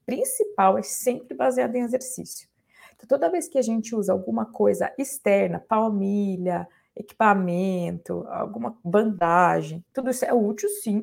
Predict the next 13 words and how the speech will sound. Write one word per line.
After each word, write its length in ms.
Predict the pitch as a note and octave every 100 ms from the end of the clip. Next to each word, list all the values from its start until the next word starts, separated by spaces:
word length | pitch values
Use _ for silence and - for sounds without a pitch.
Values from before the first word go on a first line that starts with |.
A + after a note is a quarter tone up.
| -
porque 160 | - B3
se 100 | B3
a 40 |
pessoa 200 | B3 -
tá 100 | A3
morrendo 400 | A3 G#3 G#3 F#3+
de 100 | G3
dor, 240 | F#3 F3 -
ela 160 | G#3+ F#3+
não 80 |
consegue 320 | G3+ F#3+ F3 -
fazer 160 | F3+ F3+
exercício, 640 | F3 A3+ - C#4+ -